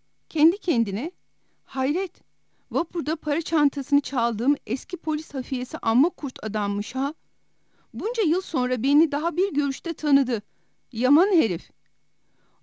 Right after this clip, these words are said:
Ovid bir süre düşündü. "Şimdi Amanda'yı burada bırakmaya gelmez. Amanda nasıl olsa doktoru görecek. Doktor da benim baron cenapları değil, Ovid Sullivan olduğumu söyler ona. Böylece foyam meydana çıkar.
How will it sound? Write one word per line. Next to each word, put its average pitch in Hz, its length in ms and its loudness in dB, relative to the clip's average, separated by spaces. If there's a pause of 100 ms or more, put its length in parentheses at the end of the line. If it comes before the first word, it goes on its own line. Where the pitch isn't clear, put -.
(180)
Ovid 427 340 0
bir 370 140 -2
süre 277 340 -4
düşündü. 202 540 -4 (680)
"Şimdi 330 560 0
Amanda'yı 285 600 4
burada 277 300 -2
bırakmaya 262 480 -2
gelmez. 185 640 -6 (560)
Amanda 320 460 2
nasıl 320 240 0
olsa 262 360 -4
doktoru 247 440 -4
görecek. 196 540 -10 (380)
Doktor 359 440 -2
da 262 140 -4
benim 285 280 4 (200)
baron 320 360 2
cenapları 220 680 -4
değil, 269 200 -2 (380)
Ovid 349 280 2
Sullivan 339 500 -2
olduğumu 247 400 4
söyler 208 420 -2
ona. 180 300 -6 (600)
Böylece 277 440 -2
foyam 294 480 2
meydana 214 400 -2
çıkar. - 500 -12